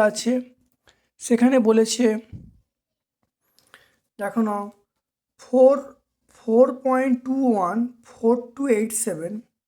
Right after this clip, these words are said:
ওয়ান, চার দশমিক স্থান পর্যন্ত লিখতে বলছে। সেটা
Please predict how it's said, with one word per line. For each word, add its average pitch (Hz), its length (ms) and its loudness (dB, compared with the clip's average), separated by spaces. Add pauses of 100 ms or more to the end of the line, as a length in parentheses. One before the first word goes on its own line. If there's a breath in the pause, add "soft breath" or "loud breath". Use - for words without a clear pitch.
(480)
ওয়ান, 190 240 -4 (680)
চার 220 200 -2 (100)
দশমিক 247 440 -2
স্থান 220 180 -6 (100)
পর্যন্ত 226 320 -4
লিখতে 214 280 -6
বলছে। 143 260 -14 (4000)
সেটা 226 260 -4